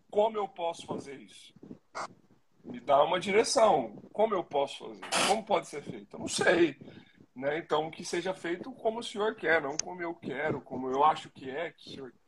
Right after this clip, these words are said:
né? Não é como Ele quer. Até que um belo dia, é... eu vi os posts que o Felipe tava fazendo, que ia fazer lá o Edifique com Café, e aí entrei pra,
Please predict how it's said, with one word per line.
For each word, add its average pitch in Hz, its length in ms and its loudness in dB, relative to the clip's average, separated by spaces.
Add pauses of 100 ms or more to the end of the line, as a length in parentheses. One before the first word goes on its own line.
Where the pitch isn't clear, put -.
(200)
né? 156 360 -2
Não 151 160 -6
é 170 220 -2
como 143 380 -12
Ele 170 220 -6
quer. 113 300 -14 (500)
Até 202 420 4
que 202 360 -10
um 269 120 -10
belo 160 300 -2
dia, 175 540 -8 (160)
é... 139 880 -4 (220)
eu 156 440 0 (640)
vi 170 320 2
os 185 160 0
posts 165 460 0
que - 80 -14
o 151 40 -14
Felipe 151 320 -6
tava 147 240 10
fazendo, 185 500 4
que 156 220 -8
ia 139 160 -2 (400)
fazer 135 360 4
lá 143 160 8
o 151 60 -4
Edifique - 400 -16
com - 120 -20
Café, 185 520 -2
e 156 40 -6
aí 139 220 -6
entrei 175 540 -6
pra, 117 360 -10